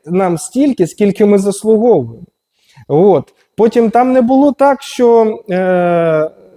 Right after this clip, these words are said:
вони пі-, не підходили до людей і не казали: «Тобі Бог відміряв стільки, а тобі Бог відміряв стільки, і на все Божа воля, вибач, но більше, е, Бог сказав тобі не давати».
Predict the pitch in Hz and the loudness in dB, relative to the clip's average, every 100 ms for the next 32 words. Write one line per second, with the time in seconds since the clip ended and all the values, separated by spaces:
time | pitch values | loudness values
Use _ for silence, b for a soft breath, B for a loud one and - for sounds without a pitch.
0 | - _ 185 185 220 196 208 190 214 214 | -20 _ -4 0 2 0 -2 0 0 0
1 | 226 - 277 226 214 196 202 175 202 214 | -6 -2 0 2 4 2 0 -2 -2 -2
2 | 208 285 247 190 208 208 196 214 175 156 | -2 -4 -4 -4 -4 -4 -2 0 0 0
3 | 185 185 208 165 180 165 156 165 170 170 | 0 2 0 2 0 0 -2 -4 0 0
4 | 143 123 - - 214 226 233 214 b b | 0 -4 -10 -8 -8 -4 -6 -6 b b
5 | - 147 180 180 190 160 156 151 160 151 | -4 0 2 2 0 0 -2 -2 -4 -2
6 | 160 151 131 - 233 233 226 202 B B | -2 -2 -4 -8 -4 -4 -2 -4 B B
7 | B 160 175 175 170 165 165 160 165 170 | B 0 4 4 4 2 2 0 -4 -4
8 | - 175 147 156 139 143 180 262 247 220 | -2 0 0 0 0 -4 -2 0 2 0
9 | b b _ 131 190 269 226 208 - 175 | b b _ -4 0 2 2 0 -2 -4
10 | 156 226 254 - 175 170 - 160 147 143 | -2 -2 -4 -2 -6 -6 -2 0 0 2
11 | 214 - - 151 196 185 - 147 214 196 | 0 -2 -6 -2 -2 -2 -4 -4 -2 -4
12 | - 143 170 185 170 139 110 104 | -4 -2 0 0 2 0 -2 -10